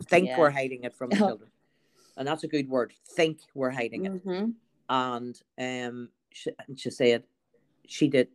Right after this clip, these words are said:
Speaker 1: she did say, "You did say all them things. You did." And the next thing he said was,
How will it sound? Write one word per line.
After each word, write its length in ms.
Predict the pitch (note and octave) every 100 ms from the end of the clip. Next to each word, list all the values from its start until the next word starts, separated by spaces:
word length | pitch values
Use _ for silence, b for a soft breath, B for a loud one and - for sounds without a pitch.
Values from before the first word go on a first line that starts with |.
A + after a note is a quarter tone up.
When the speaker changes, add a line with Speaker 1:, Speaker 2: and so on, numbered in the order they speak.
| _
Speaker 1:
she 200 | - D3+
did 220 | C#3 B2+
say, 200 | C#3 C3
"You 180 | D3+ E3
did 200 | D3 C3+
say 140 | - D3+
all 140 | C#3+
them 160 | C#3+ C#3+
things. 360 | C#3+ C#3+ - _ _ _ _ -
You 140 | D#3+
did." 220 | C#3 C3 - _ _ _ A2+
And 140 | A2+
the 80 | A2+
next 240 | C3 C3+
thing 160 | B2+ A#2+
he 180 | A#2+ A#2+
said 300 | - A2+ A2
was, 340 | A#2 A2 A#2+